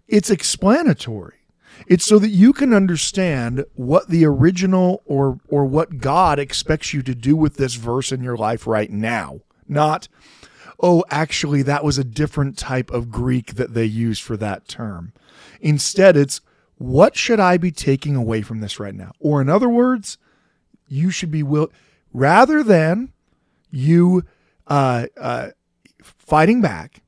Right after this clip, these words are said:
you should be willing to give them your cheek, your other cheek.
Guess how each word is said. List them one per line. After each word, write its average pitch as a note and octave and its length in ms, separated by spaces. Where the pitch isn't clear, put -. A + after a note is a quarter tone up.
you C#3+ 260
should E3 220
be E3 120
willing C3 460
to C#3 100
give B2 300
them A#2+ 220
your A2 240
cheek, G#2 360
your A2+ 180
other G2+ 180
cheek. - 380